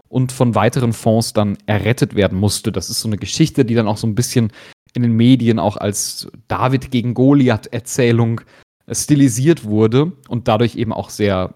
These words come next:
prominent diskutiert wurde. Jetzt berichtet Reuters allerdings, dass GameStop selbst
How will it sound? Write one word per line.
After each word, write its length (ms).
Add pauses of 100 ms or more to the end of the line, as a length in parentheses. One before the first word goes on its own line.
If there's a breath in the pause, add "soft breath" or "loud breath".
(120)
prominent 580
diskutiert 580
wurde. 280 (100)
Jetzt 260
berichtet 540
Reuters 520
allerdings, 500
dass 340
GameStop 720 (180)
selbst 680